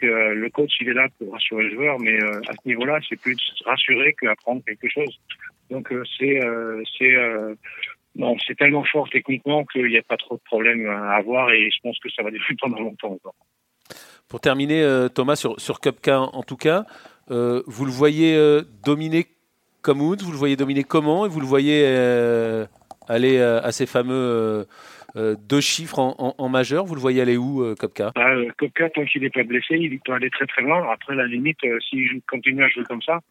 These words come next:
Speaker 1: et que, et, et qu'il n'y a pas de blessure, euh, il peut aller très, très loin et peut-être même dépasser Woods. C'est pos-, c'est tout à fait possible. Après, euh, après, euh, dans le golf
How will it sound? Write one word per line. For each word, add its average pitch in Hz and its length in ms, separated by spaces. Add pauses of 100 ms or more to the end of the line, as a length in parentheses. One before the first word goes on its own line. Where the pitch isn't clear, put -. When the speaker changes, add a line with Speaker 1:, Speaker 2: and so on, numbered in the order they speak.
(440)
Speaker 1:
et 127 80
que, - 140
et, 120 440 (140)
et 120 60
qu'il - 140
n'y 117 40
a - 20
pas 123 140
de 107 80
blessure, 131 520
euh, 110 380
il 113 180
peut 117 80
aller 113 260 (400)
très, 131 140
très - 160
loin 175 160
et 147 80
peut-être - 280
même 131 140
dépasser 127 400
Woods. 190 180 (100)
C'est - 120
pos-, 131 100 (140)
c'est 117 100
tout 131 180
à 127 60
fait 120 140
possible. - 400 (420)
Après, 170 360
euh, 139 300
après, 175 360
euh, 131 420
dans 113 600
le 139 100
golf 151 220